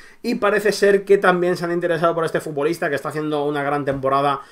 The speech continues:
en el Torino italiano, pero es que el Torino lo ha tasado en cien millones y lo ha renovado hace nada y le ha puesto una cláusula de cien millones, con lo cual parece un precio súper prohibitivo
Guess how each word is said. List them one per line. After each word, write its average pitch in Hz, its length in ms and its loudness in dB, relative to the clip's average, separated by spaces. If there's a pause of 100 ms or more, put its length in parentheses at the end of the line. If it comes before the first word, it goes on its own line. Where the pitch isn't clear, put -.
(200)
en 147 180 2
el 151 140 0
Torino 147 420 0
italiano, 175 540 0 (300)
pero 208 220 6
es 202 140 -2
que 202 100 0
el 202 120 4
Torino 196 380 4
lo 190 80 6
ha 185 60 4
tasado 185 300 0
en 185 140 2
cien 202 360 2
millones 185 420 2
y 185 40 2
lo 165 80 2
ha 160 40 2
renovado 170 300 2
hace 170 140 -2
nada 165 260 0
y 175 40 0
le 165 80 -2
ha 156 60 -4
puesto 165 200 -4
una 160 160 -4
cláusula 156 320 -2
de 147 80 0
cien 156 160 -4
millones, 151 320 -2
con 208 180 0
lo 190 120 0
cual 147 240 -4 (240)
parece 143 240 -2
un 160 140 -4
precio 165 400 -2
súper 170 480 -2
prohibitivo 165 720 -2